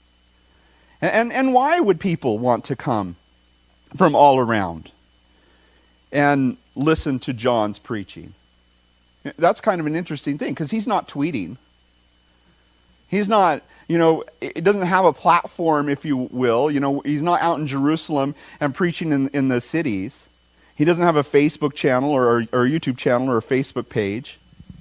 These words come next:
or even Instagram. He's not, like,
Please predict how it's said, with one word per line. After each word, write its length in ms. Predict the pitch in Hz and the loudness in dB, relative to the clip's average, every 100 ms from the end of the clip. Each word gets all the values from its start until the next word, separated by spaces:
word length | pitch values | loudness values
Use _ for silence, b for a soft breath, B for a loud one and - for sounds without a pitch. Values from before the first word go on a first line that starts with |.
| - - - | -20 -20 -8
or 100 | 131 | -6
even 220 | 160 147 | -2 -2
Instagram. 520 | 143 185 - 98 85 - - _ _ _ _ b b b b b b b b b | -2 -4 -8 -8 -10 -12 -20 _ _ _ _ b b b b b b b b b
He's 180 | - 170 | -4 2
not, 260 | 170 156 - b b | 4 4 0 b b
like, 240 | 143 131 | 2 2